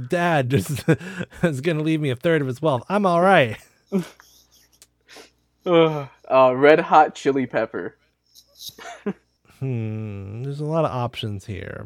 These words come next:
Speaker 1: A lot of options. Um, <laughs> I'm gonna say Red Hot Chili Peeper.
Speaker 2: I had one right now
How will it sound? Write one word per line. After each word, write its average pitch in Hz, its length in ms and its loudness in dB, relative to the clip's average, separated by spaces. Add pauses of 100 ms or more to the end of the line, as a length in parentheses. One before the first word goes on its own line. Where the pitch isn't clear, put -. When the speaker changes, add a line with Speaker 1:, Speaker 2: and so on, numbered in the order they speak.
(120)
Speaker 1:
A - 60 -12
lot 165 460 -6
of 165 180 -8
options. 104 880 -14
Um, 120 640 -6 (560)
<laughs> - 560 -20
I'm 87 120 -4 (180)
gonna 143 340 0
say 131 320 0
Red 123 220 -2
Hot 123 300 -2
Chili 131 320 -4
Peeper. 196 600 -6 (440)
Speaker 2:
I 131 140 4
had 156 280 4
one 160 160 -4
right 165 220 -4
now 175 320 -6